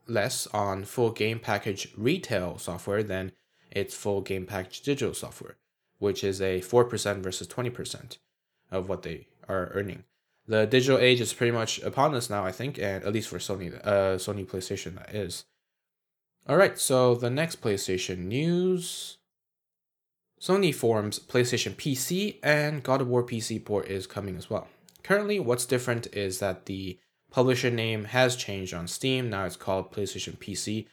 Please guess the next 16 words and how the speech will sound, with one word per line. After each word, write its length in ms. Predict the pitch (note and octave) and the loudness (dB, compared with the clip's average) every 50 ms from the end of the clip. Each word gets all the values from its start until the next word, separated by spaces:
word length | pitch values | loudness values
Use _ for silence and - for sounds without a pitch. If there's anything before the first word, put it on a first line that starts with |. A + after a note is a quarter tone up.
| _ _ _ _ _ | _ _ _ _ _
But 100 | - D#3+ | 6 6
what's 220 | E3 D3 B2+ - - | 8 6 4 4 2
interesting, 640 | E3 G3+ - - A2+ - - - - F2+ G#2+ A2+ A2+ | 0 2 2 0 0 0 0 -2 -4 -6 -6 -8 -8
I 60 | - G2+ | -6 -6
don't 140 | G2 F#2+ | -4 -4
know, 180 | G2 G2 G2 F#2 | -2 -2 -2 -2
I 100 | - G#2 | -2 0
don't 100 | G#2+ G#2+ | 0 0
know 140 | G#2+ A2 G#2+ | 2 2 0
if 180 | G#2 G2+ - - | 0 -2 -4 -6
anyone 320 | - G#2 G#2 G#2 G2+ G2+ F#2 | -6 -6 -4 -2 -2 -2 -2
has 320 | G2 F#2 F#2 - - - - - | -4 -4 -4 -4 -6 -8 -8 -8
really 200 | - G2+ G2 F#2+ | -4 -2 0 0
reported 360 | F2 E2+ - - D3 D3+ D3 | -2 -2 -2 0 2 4 4
on 140 | G#2+ F2+ F2+ | 4 4 2
this, 220 | F#2+ A2+ B2 - | -2 -4 -6 -8